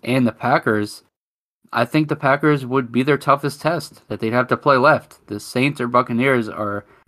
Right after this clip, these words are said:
an inferior opponent to that of Green Bay, I think. So if they can slay that dragon,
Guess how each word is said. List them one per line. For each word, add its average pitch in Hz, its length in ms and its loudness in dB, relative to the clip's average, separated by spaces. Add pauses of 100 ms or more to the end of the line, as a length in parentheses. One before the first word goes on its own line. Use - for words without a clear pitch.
an 123 80 0
inferior 127 600 4
opponent 131 440 0 (540)
to 123 140 -8
that 123 180 2
of 107 160 -2
Green 120 240 0
Bay, 120 160 2
I 98 140 -2
think. 92 260 -12
So 113 140 -6
if 113 100 -6
they 143 140 -2
can 143 160 -4
slay 131 360 2
that 113 240 0
dragon, 113 540 0